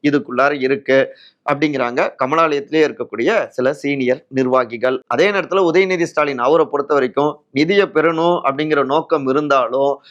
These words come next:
அஹ், இந்த விவகாரத்தின் மூலமாக உதயநிதி ஸ்டாலினை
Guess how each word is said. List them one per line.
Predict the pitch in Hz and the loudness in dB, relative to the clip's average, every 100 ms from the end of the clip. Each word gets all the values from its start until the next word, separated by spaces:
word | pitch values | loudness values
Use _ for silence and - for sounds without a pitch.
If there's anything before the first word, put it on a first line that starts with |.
| - | -6
அஹ், | 135 131 | 0 2
இந்த | 135 214 254 220 | 4 2 2 0
விவகாரத்தின் | 165 170 180 175 139 139 | 2 2 2 2 0 -4
மூலமாக | 131 151 143 131 151 160 - | 0 0 2 2 2 2 0
உதயநிதி | 147 226 220 196 | 2 2 0 -6
ஸ்டாலினை | - 156 147 143 | -2 0 0 -2